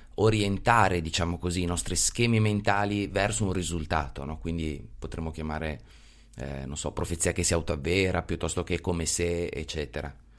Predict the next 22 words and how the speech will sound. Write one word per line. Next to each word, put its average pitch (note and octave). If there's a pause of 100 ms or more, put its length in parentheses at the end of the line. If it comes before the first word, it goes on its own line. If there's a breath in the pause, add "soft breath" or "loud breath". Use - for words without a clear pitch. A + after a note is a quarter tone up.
(500 soft breath)
Prendo A#2+
al B2
balzo C#3+
la B2+
questione D#3
e C#3+
ti G#2+
faccio A2
la F#2+
domanda G#2
che, F2+
diciamo, G2
ha G2
un F2+
po' G2
più G#2
di G2
rito, G#2
più G#2+
vicina F#2+
al, E2
ehm, D2